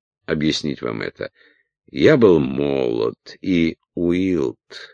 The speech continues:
сказал инспектор Флинт, — я не спрашиваю тебя, почему ты женился на своей жене.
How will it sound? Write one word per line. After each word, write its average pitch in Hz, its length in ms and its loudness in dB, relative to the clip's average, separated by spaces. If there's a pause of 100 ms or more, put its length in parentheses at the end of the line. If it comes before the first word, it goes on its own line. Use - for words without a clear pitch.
(600)
сказал 65 560 -2
инспектор 69 600 -4
Флинт, — 78 380 -4
я 101 220 0
не 110 160 0
спрашиваю 87 1040 0
тебя, 87 340 0
почему 92 440 -2
ты 95 220 2
женился 98 840 4
на 90 140 -2
своей 85 440 0
жене. 73 440 -2